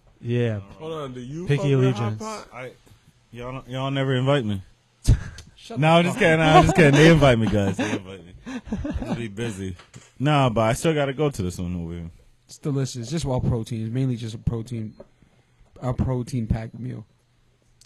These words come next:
Speaker 1: Is, is it, like, seafood stuff?
Speaker 4: You don't have to be.
Speaker 1: That doesn't have to be. 'Cause
Speaker 4: Yeah.
Speaker 1: the thing about seafood stuff is that it's not that I hate fish. It's just that I only like salmon. Like, I'll eat other types of
Speaker 4: They have
Speaker 1: fish. and
Speaker 4: salmon
Speaker 1: I
Speaker 4: there?
Speaker 1: have.
Speaker 3: I have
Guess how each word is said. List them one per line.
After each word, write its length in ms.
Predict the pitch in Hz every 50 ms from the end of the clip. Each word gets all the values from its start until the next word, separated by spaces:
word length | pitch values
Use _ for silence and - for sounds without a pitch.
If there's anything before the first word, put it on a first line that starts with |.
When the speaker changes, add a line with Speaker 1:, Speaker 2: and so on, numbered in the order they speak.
| - - _ _ _ _ _ _ _ _ _ _ _ _ _ _ _ _ _ _ _ _
Speaker 1:
Is, 140 | - 143 -
is 200 | 165 160 151 160
it, 40 | 160
like, 140 | 143 127 - -
seafood 480 | - - 131 123 117 - - 135 131
stuff? 500 | - - - 139 139 139 - _ _ _ _ _ _
Speaker 4:
You 160 | - 190 165 170
don't 140 | 208 214
have 200 | 185 202 214 220
to 60 | 208 170
be. 240 | 135 135 143 147 - _
Speaker 1:
That 80 | - 135
doesn't 180 | 127 131 123 117
have 220 | 113 110 110 -
to 80 | - 135
be. 160 | 123 131 131
'Cause 300 | - 160 160 131 135 131
Speaker 4:
Yeah. 60 | - - _ _ - - - _ -
Speaker 1:
the 60 | 143
thing 200 | - 190 196 180
about 340 | 165 143 131 123 131 _ -
seafood 560 | - - - 127 120 113 - 131 131 131 131
stuff 360 | - - 147 139 139 139 -
is 140 | 147 131 117
that 240 | 113 120 117 113 - _ _ _ _ _ _ _ _ _ _ _ _ _
it's 80 | - -
not 100 | 190 190
that 100 | 196 156
I 80 | 123 107
hate 240 | 98 110 110 110 -
fish. 420 | - 113 113 127 135 - - -
It's 120 | - 143 -
just 120 | - -
that 120 | - 117 110
I 40 | 110
only 240 | 120 117 110 117 110
like 240 | 101 101 101 107 -
salmon. 480 | - - 110 104 104 107 113 123 127 131 _ _ _ _ -
Like, 140 | 113 -
I'll 180 | 120 120 147 -
eat 160 | 170 170 160
other 200 | - 131 123 135
types 280 | 120 - 117 117 - -
of 120 | 123 - -
Speaker 4:
They 80 | 107
have 100 | 98 208
Speaker 1:
fish. 100 | 165 -
and 100 | 175 175 180
Speaker 4:
salmon 80 | 185
Speaker 1:
I 40 | -
Speaker 4:
there? 80 | 202 202
Speaker 1:
have. 120 | 131 - _ _ _ _ _ _ _ _ _ _ _ _ _ _ _ _ _ 143
Speaker 3:
I 40 | 135
have 140 | - -